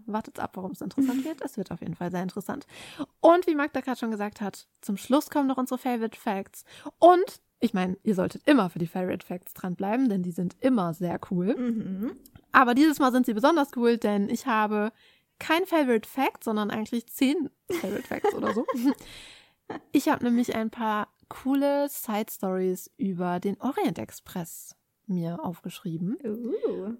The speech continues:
Speaker 1: und für den Schluss aufgehoben. Also bleibt dran, seid
Speaker 2: <laughs>
Speaker 1: gespannt. Aber starten wir erstmal mit dem Film aus dem Jahre zweitausendsiebzehn. Wie wir bestimmt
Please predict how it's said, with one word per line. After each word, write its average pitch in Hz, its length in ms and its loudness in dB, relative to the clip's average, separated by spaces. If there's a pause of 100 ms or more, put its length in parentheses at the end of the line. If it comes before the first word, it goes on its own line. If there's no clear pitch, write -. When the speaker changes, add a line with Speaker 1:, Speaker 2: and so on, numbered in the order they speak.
Speaker 1:
und 392 240 0
für 359 120 -2
den 440 140 0
Schluss - 280 -2
aufgehoben. 180 640 -2
Also 175 640 -2 (800)
bleibt - 320 -16
dran, 190 120 -8 (460)
seid - 240 -8
Speaker 2:
<laughs> - 0 -
Speaker 1:
gespannt. - 520 -6 (380)
Aber 392 280 4 (200)
starten 247 520 2
wir 220 80 2
erstmal 214 460 -2
mit 226 100 -2
dem 269 160 2
Film 240 380 4
aus 226 240 2
dem 254 180 -2
Jahre 208 460 0
zweitausendsiebzehn. 202 1400 -2 (760)
Wie 254 200 2
wir 269 120 2
bestimmt 269 340 0